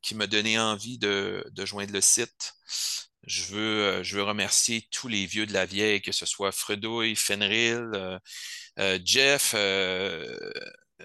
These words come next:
euh, Frodo et Fenrir, c'est avec eux que j'ai commencé, que j'ai été admin pendant des années. Euh, ce sont mes, mes vieux amis depuis, euh,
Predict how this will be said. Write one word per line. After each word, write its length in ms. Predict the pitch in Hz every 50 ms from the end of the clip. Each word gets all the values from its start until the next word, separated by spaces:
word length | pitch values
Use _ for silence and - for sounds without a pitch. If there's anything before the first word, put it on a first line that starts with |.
| - - - - _ _ _ _ _ _ _ _ _ _ _ _ _ _ _ - - - - - _ _ - -
euh, 540 | 92 90 87 87 82 80 82 80 78 73 -
Frodo 280 | - - - 107 104 123
et 40 | 123
Fenrir, 380 | - 123 107 104 113 123 127
c'est 140 | - - 104
avec 280 | 98 95 92 - - -
eux 120 | 110 107 -
que 160 | - 95 92
j'ai 280 | 90 90 - - 87 85
commencé, 560 | - - 95 101 98 92 95 - - 120 117
que 100 | 117 104
j'ai 140 | 90 92 92
été 180 | - - 98
admin 320 | 95 95 98 104 107 104 107
pendant 260 | 104 95 90 90 87
des 280 | 87 98 98 95 92 95
années. 500 | 92 92 95 98 101 101 98 98 101 98
Euh, 140 | 98 98 82 -
ce 180 | - - -
sont 240 | - - 90 92 90
mes, 500 | 95 90 85 82 80 67 78 - - - 95
mes 120 | 92 95 90
vieux 300 | - 104 110 113 110 110
amis 320 | 104 101 101 107 113 117
depuis, 500 | 107 92 - - - 92 95 95 92 90
euh, 140 | 90 90